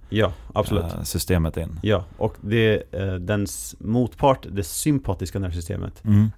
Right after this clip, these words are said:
Speaker 1: är i princip f-, fight or flight, eh, systemet.
Speaker 2: Just det.
Speaker 1: När du är, när du har fullt med adrenalin, när du,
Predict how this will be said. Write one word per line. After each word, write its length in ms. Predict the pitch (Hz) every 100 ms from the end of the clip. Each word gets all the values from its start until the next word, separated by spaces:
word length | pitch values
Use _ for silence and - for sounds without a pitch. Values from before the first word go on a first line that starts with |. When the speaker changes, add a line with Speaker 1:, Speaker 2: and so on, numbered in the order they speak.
| -
Speaker 1:
är 260 | 95 87 82 -
i 120 | - 104
princip 380 | 107 98 95 - - - - -
f-, 220 | - - 92 -
fight 180 | 104
or 60 | 98
flight, 500 | 92 98 87 - -
eh, 360 | 104 95 98 90 85
systemet. 580 | - - 104 90 - - - -
Speaker 2:
Just 320 | 85 - -
det. 60 | 101
Speaker 1:
När 240 | 110 110
du 80 | 101
är, 240 | 101 98
när 140 | 95 107
du 40 |
har 60 | 104
fullt 220 | 107 98
med 60 | 92
adrenalin, 540 | 95 98 101 98 90
när 260 | 90 98 92
du, 320 | 95 95